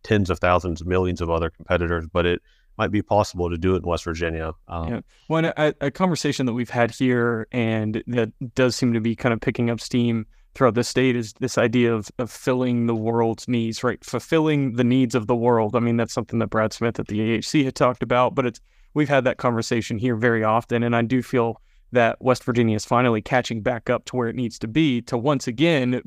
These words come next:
Speaker 2: be the people that are fulfilling the, fulfilling the needs of the world and filling in those gaps. And so hopefully you're right. It is just a generation away. West Virginia has certainly gone through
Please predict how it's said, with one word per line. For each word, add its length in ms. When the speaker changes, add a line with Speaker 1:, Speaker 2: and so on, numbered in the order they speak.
Speaker 2:
be 460
the 640
people 680
that 180
are 100
fulfilling 760
the, 280
fulfilling 560
the 80
needs 260
of 140
the 60
world 420
and 220
filling 340
in 160
those 220
gaps. 640
And 240
so 440
hopefully 320
you're 140
right. 240
It 140
is 140
just 200
a 60
generation 500
away. 360
West 220
Virginia 280
has 120
certainly 240
gone 240
through 260